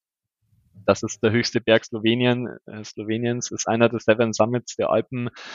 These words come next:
Und, äh, man sagt auch immer, man ist nur ein echter Slowene, wenn man oben war. Also dementsprechend voll ist es da tagsüber. Und, äh, wir hatten wirklich klare Sicht.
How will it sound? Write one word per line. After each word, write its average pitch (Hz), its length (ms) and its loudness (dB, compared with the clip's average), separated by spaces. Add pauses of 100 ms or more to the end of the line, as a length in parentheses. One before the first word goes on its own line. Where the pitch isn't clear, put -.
(320)
Und, 113 220 -6
äh, 110 100 0
man 110 140 -4
sagt 117 260 2
auch 104 140 6
immer, 120 140 2
man 113 180 0
ist 117 160 -8
nur 127 160 2
ein 110 140 0
echter 120 300 4
Slowene, 120 540 2
wenn 117 140 4
man 110 120 2
oben 123 320 -2
war. 117 200 10
Also 113 200 2
dementsprechend 110 600 0
voll 113 180 6
ist 120 160 0
es 117 140 -4
da 113 120 0
tagsüber. 117 640 -4 (560)
Und, 110 340 -6
äh, 110 480 0
wir 110 120 0
hatten 123 280 2
wirklich 131 580 0
klare 120 400 4
Sicht. - 360 -4